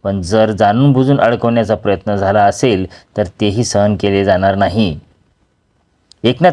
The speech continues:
खडसे यांनी स्पष्ट शब्दात सांगितलं की जर खरंच गुन्हा झाला असेल तर कोणीही असो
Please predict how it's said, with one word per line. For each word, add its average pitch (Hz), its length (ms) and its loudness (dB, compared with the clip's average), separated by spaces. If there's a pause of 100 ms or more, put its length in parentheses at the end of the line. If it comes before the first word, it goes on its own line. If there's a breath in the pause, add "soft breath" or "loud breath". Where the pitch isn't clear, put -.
खडसे 156 220 0
यांनी 131 180 2
स्पष्ट - 360 -8
शब्दात 95 360 -6
सांगितलं 95 520 -6
की 90 240 0 (360 loud breath)
जर 110 200 2 (100)
खरंच 139 260 0
गुन्हा 139 220 2
झाला 117 240 2
असेल 104 400 0 (300 soft breath)
तर 104 80 -4
कोणीही 101 460 -2
असो 107 360 0